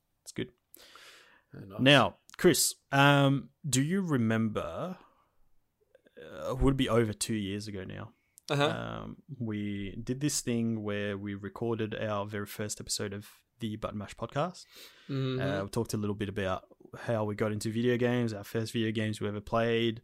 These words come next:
Speaker 2: Yep.
Speaker 1: blah, blah, blah. And then, uh, moving towards, uh, the second part of the show, which is what we normally do, uh, we talked about the games we were playing.
Speaker 2: Yeah.
Speaker 1: Do you remember the very first game we talked about?
Speaker 2: <clears throat> No.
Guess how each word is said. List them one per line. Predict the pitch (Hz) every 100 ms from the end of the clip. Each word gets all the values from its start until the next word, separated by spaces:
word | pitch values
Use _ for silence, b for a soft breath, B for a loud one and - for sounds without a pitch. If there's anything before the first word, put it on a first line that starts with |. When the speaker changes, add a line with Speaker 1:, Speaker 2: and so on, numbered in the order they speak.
| _ -
Speaker 2:
Yep. | 131 -
Speaker 1:
blah, | 101
blah, | 95
blah. | 101 113 113 117 -
And | 113
then, | 110 110 113
uh, | 113 110 110 107 107 110
moving | 113 113 110
towards, | 110 107 104 - - -
uh, | 117 107 104
the | 107
second | - 117 131 110 101
part | 180 202
of | 120
the |
show, | - - 113 110
which | -
is | 101 - - b b b
what | 95
we | 98
normally | 101 98 101
do, | 143 147 143 _ _ _ _ 104
uh, | 101 95
we | 98
talked | 120 -
about | 117 104
the |
games | 110 107 101
we | 101
were |
playing. | - 117 110 - - _ _ -
Speaker 2:
Yeah. | 135 127 131 - B B B -
Speaker 1:
Do |
you | 123
remember | 135 113
the |
very | 110 107
first | - 113 -
game | 117
we | 113
talked | 123 -
about? | 139 170 - _ b b b b b b -
Speaker 2:
<clears throat> | 202 214 -
No. | 208 151 - 131 110